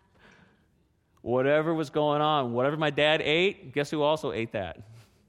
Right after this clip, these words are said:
It's that proximity to Jesus coming in. It's that manna principle. You know what, you know what I mean by the manna principle, looking back at Exodus fifteen?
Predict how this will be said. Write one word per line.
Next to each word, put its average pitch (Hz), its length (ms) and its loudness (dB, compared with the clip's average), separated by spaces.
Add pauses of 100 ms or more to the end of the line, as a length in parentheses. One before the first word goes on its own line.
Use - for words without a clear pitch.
(4000)
It's - 120 -14
that 143 200 -4
proximity 147 680 -8
to 120 140 -8
Jesus 120 420 -8
coming 117 380 -8
in. 117 260 -6 (1120)
It's 135 140 -6
that 147 220 0
manna 147 400 -2
principle. 90 560 -14 (1200)
You 123 120 -8
know 139 80 -2
what, 147 160 -4
you 135 80 -2
know 143 60 0
what 147 80 -2
I - 20 -4
mean 156 160 -4
by 139 80 -2
the 135 60 0
manna 127 400 -4
principle, 160 400 -10
looking 131 180 -6
back 127 220 0
at 127 80 -4
Exodus 127 280 -8
fifteen? 147 540 -12